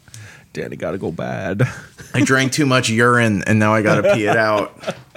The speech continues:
Speaker 2: <laughs>
Speaker 1: All right. Uh, well, in that case, guys, um, if you wanna continue listening,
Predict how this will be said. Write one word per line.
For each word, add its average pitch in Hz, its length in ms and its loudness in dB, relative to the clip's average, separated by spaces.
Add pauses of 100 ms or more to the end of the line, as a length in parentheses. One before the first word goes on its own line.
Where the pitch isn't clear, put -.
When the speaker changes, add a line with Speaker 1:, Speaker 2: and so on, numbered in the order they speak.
(240)
Speaker 2:
<laughs> - 1000 -10
Speaker 1:
All 113 140 4
right. 92 240 2 (480)
Uh, 98 280 0
well, 127 200 4
in 131 80 0
that 127 200 0
case, 120 260 0
guys, 143 480 0 (420)
um, 107 500 0
if 107 160 0
you 123 80 2
wanna 143 160 2
continue 135 400 0
listening, 160 580 0